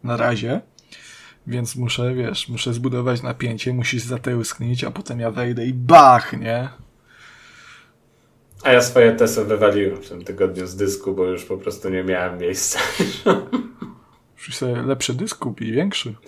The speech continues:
Speaker 1: Mam,
Speaker 2: Muszę,
Speaker 1: mam,
Speaker 2: muszę,
Speaker 1: e, H D D-ka
Speaker 2: naprawdę.
Speaker 1: do sprzedania, jeden terabajt, chcesz?
Speaker 2: Ale z Windowsem.
Speaker 1: Z Windowsem, no.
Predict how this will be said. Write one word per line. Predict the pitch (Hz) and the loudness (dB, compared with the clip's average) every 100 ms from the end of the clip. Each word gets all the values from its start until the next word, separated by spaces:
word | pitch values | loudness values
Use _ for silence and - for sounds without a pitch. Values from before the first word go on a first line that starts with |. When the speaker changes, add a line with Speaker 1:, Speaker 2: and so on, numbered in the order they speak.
| - - - - - - - | -20 -20 -20 -20 -20 -20 -2
Speaker 1:
Mam, | 143 | 0
Speaker 2:
Muszę, | 165 - 151 156 107 | 0 -2 -4 -2 2
Speaker 1:
mam, | 156 160 | 4 4
Speaker 2:
muszę, | 160 160 160 | 2 0 0
Speaker 1:
e, | 160 | 2
H | 175 | 4
D | 170 | 4
D-ka | 165 | 6
Speaker 2:
naprawdę. | 147 143 | 4 4
Speaker 1:
do | 135 | 0
sprzedania, | 127 - 131 127 123 | -2 0 2 2 0
jeden | 123 123 | -2 -4
terabajt, | 127 123 101 113 | -2 -2 0 -2
chcesz? | - - 185 - - _ _ _ _ _ _ - - - - | -6 -4 -4 -6 -14 _ _ _ _ _ _ -20 -20 -20 -6
Speaker 2:
Ale | 110 117 | 0 2
z | |
Windowsem. | 180 165 107 92 95 - - - - - - | 2 4 4 2 -4 -10 -18 -20 -20 -14 -6
Speaker 1:
Z | 143 | 0
Windowsem, | 440 143 123 - | 4 4 4 -2
no. | 127 | -4